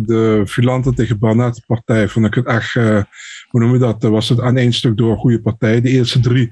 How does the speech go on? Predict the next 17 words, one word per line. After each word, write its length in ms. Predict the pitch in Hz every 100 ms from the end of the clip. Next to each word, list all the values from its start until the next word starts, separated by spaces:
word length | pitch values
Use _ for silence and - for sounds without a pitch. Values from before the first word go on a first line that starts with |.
| - - -
waren 260 | 120 117
niet 160 | 120 117
slecht, 400 | 143 123 131 -
maar 320 | 113 110 101
die 120 | 117
waren 320 | 113 110 110
niet, 220 | 113 113 113
eh, 80 |
heel 200 | 104 113
super 280 | 101 127 120
spectaculair. 640 | - 120 113 117 113 107 123
Maar 100 | 110
de 80 |
rest 240 | 117 107 -
na 100 | 110
allemaal 440 | 123 113 110 104
wel, 240 | 104 120